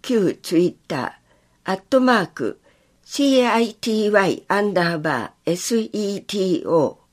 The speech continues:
サイト、アプリで広報をチェック。マイ広報誌、まちいろ。フォローミー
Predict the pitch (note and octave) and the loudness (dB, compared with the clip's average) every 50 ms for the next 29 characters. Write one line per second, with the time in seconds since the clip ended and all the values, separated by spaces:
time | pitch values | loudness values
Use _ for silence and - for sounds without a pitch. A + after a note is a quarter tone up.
0 | _ _ _ _ _ _ _ _ _ _ _ _ - - A#3 A3+ A3+ A3 A3+ - | _ _ _ _ _ _ _ _ _ _ _ _ -8 -2 0 0 0 0 -2 0
1 | - - F3 F3+ - - _ _ _ - A3+ A#3+ A#3+ - A#3+ G3+ F3+ D#3 C3 C#3+ | 4 4 6 6 4 0 _ _ _ -2 0 0 0 2 2 2 2 2 2 2
2 | C3+ C3 - - A3 A3+ G3+ F2+ B2 - - C#3+ C#3 C3 A2+ A2 A#2 A2+ A#2+ - | -2 -2 0 2 4 4 4 2 -2 -2 2 2 4 4 4 2 2 0 -2 -4
3 | - - F3 D#3 - _ _ - A#2 - - - _ _ _ _ _ _ _ _ | -6 -4 -4 -4 -4 _ _ -10 -10 -10 -10 -12 _ _ _ _ _ _ _ _
4 | _ _ _ _ _ _ _ _ _ _ _ _ _ - A#3 A#3 B3+ B3 A#3+ - | _ _ _ _ _ _ _ _ _ _ _ _ _ 0 2 2 2 2 0 -2
5 | - A#3 A3 A3+ A#3 A#3+ A#3 - A3+ G3+ G3 E3+ D3+ - - - A#2+ A2+ - _ | -2 0 0 0 0 -2 -4 -2 0 0 0 0 -2 -4 -6 -6 -6 -6 -6 _
6 | _ _ - E3 F3 F3 F3 - G#3 G3 F#3+ F3+ E3 D#3 D3 B2 B2 - _ _ | _ _ -6 -4 -4 -4 -4 -4 -4 -2 0 0 0 0 0 0 -2 -4 _ _
7 | _ _ _ _ _ _ _ _ _ _ _ _ _ _ _ _ _ _ _ _ | _ _ _ _ _ _ _ _ _ _ _ _ _ _ _ _ _ _ _ _
8 | _ _ _ _ _ - A3+ G#3 G3+ G3+ A3 A3 A3 G#3 G3 G3 F#3+ F3+ D#3+ B2 | _ _ _ _ _ -4 -2 2 4 4 6 6 4 4 2 2 2 4 2 2
9 | A#2 - - | -2 -4 -8